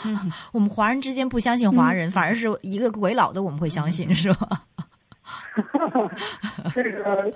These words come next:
Speaker 3: 我觉得有，有这样的情况，有这样的情况。
Speaker 2: 哦。
Speaker 1: 嗯。
Speaker 2: 但是比如说哈，比如说你，我，我，我刚刚去完意大利嘛，那么旅行的时候就是，
Speaker 3: 嗯。
Speaker 2: 其实你也有看很多的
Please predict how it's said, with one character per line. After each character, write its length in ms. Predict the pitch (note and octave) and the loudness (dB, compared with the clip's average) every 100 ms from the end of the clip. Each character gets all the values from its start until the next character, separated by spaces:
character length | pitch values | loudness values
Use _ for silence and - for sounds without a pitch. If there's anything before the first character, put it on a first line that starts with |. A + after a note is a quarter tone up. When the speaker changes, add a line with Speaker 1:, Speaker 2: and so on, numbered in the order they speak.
| - A3+ G#3+ - | -6 -8 -6 -2
Speaker 3:
我 180 | G3+ G3 | 2 4
觉 180 | A3 | 6
得 140 | A3+ B3+ | 6 4
有， 160 | A3 A#3 | 0 -6
有 180 | B3 G3+ | -6 -6
这 140 | B3+ | -4
样 160 | A#3+ G3 | -4 -4
的 120 | F3 - | -10 -12
情 160 | F3+ E3 | -16 -14
况， 300 | - F#3 F3 _ _ | -10 -12 -12 _ _
有 80 | F3 | -14
这 100 | G3 | -12
样 100 | E3+ | -10
的 80 | E3 - | -12 -14
情 120 | E3+ | -16
况。 200 | D#3+ F3 - _ - | -10 -12 -12 _ -10
Speaker 2:
哦。 640 | F3+ F3 F3+ F#3+ G3 F#3+ F#3 | -4 -2 -2 -2 -2 -2 -2
Speaker 1:
嗯。 320 | F3 E3 D#3+ - - - - | -4 -6 -8 -10 -20 -20 -8
Speaker 2:
但 100 | G3+ | -4
是 60 | F#4 | -2
比 80 | G3+ | -2
如 140 | C#3 | -2
说 160 | F#3+ B3+ | 0 0
哈， 180 | C4+ F#3 F3 | 2 0 2
比 100 | F3+ | 2
如 100 | G#3 | 2
说 100 | C#4 | 0
你， 400 | B3+ D#3 F2+ E2 D#2 C#2+ C#2 | -2 -2 -6 -12 -14 -14 -6
我， 80 | F#3 | -6
我， 320 | C#3+ F#3 D#3+ | 0 2 4
我 180 | E3 C#3 | 2 2
刚 220 | A#3 C#4 | 2 2
刚 140 | D#4 | 0
去 160 | E4 B3+ | -2 0
完 160 | F3 | 0
意 100 | E3+ | 0
大 160 | E3+ D#3+ | 0 0
利 220 | D#3+ D#3 | 0 -2
嘛， 240 | D3 G1+ - | -2 -6 -6
那 160 | - G#3 | 2 6
么 180 | G3+ F#3 | 6 6
旅 180 | F#3 D#3 | 4 2
行 160 | F3+ | 2
的 80 | G3+ | 2
时 160 | C4 A#3 | 2 0
候 160 | G#3 | 2
就 160 | G3 F#3+ | 2 2
是， 220 | F#3 F3+ - - - - | 0 -2 -8 -20 -20 -4
Speaker 3:
嗯。 80 | A3+ | 0
Speaker 2:
其 160 | A3 | 2
实 140 | D#4+ F4+ | 2 0
你 160 | F4 | 0
也 80 | D#4+ | 2
有 80 | G3 | 2
看 340 | - - C#4+ | 0 2 4
很 340 | A3 - A2 D3 | 4 0 -2 0
多 260 | G3 A#3 C#4 | 2 2 2
的 480 | - A3 G3 E3+ | 2 2 4 4